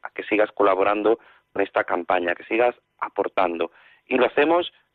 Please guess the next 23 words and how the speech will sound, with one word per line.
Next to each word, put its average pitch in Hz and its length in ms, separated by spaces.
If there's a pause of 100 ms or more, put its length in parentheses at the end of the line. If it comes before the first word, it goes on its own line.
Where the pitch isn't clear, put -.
por 104 120
intercesión 104 520
de 113 100
nuestra 95 320
Madre. 92 260
Vamos 117 360 (300)
a 101 80
invocarla 101 580
a 90 60
ella. 87 300 (300)
Hemos 104 380
rezado, 127 460
hemos 113 240 (120)
pedido 104 340
a 101 80
ella, 135 280 (320)
por 104 140
eso 113 380 (280)
vamos 98 380
a, 87 400 (140)
a, 92 220 (360)
a - 120
pedirle 113 560